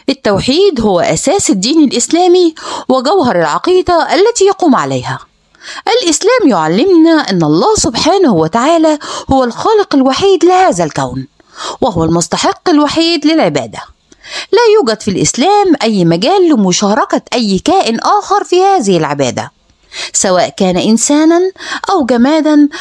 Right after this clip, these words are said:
أو أي مخلوق من مخلوقات الله. منذ بداية رسالة النبي محمد صلى الله عليه وسلم، كان التركيز الأساسي على تحرير البشر من عبادة الأصنام والأجرام السماوية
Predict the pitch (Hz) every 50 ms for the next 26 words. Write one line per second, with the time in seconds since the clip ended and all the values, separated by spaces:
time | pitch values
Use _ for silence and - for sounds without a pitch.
0 | - - - 320 349 330 - 403 381 330 269 226 220 220 - 262 285 311 320 330
1 | 330 330 - - 359 359 359 359 359 349 - - 349 349 330 - - - 415 381
2 | 233 - 180 165 151 139 117 - - - - - _ _ _ _ _ _ - 440
3 | 453 392 269 202 190 214 214 180 190 196 170 202 240 330 392 381 339 - 202 185
4 | 156 - - 190 175 165 165 - 175 170 165 165 165 170 226 294 381 339 240 185
5 | 175 175 - 233 302 403 403 254 185 151 147 - - 175 165 165 165 175 220 294
6 | 339 294 254 226 269 339 302 277 220 220 226 - 320 311 311 311 302 294 294 -
7 | _ _ - - - - - - - - 415 480 453 381 - - - 185 165 -
8 | - 392 330 285 233 - - 165 170 - 294 370 415 392 - - 349 311 214 190
9 | 180 180 185 - 277 - - 330 359 370 381 285 240 202 185 220 277 285 - 320
10 | 311 311 302 277 - - - - - - - 349 359 339 311 285 349 381 285 214
11 | - - 175 - - 165 - - 254 277 339 359 359 349 330 320 330 320 302 -
12 | 294 254 285 320 370 311 202 - - 180 160 165 185 226 320 339 339 330 311 302